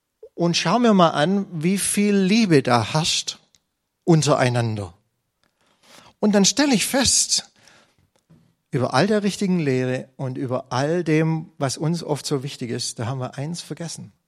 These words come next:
Nämlich, dass die Leute uns daran erkennen, dass wir Liebe haben. Und da kannst du Lehre haben und über Jesus reden und sonst irgendwas.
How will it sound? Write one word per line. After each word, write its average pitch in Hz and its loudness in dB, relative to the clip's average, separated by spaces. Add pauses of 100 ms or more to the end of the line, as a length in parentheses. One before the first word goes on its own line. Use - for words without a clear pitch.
(880)
Nämlich, 143 -8
dass 131 -6
die 139 -6
Leute 170 0
uns 135 -6
daran 160 2
erkennen, 165 -2
dass 139 -6
wir 135 -4
Liebe 139 -4
haben. 110 -12 (960)
Und 165 -2
da 160 2
kannst 247 -2
du 208 2 (560)
Lehre 196 4
haben 190 4
und 151 -2
über 151 0
Jesus 190 0
reden 196 2
und 160 0
sonst 220 -2
irgendwas. 151 0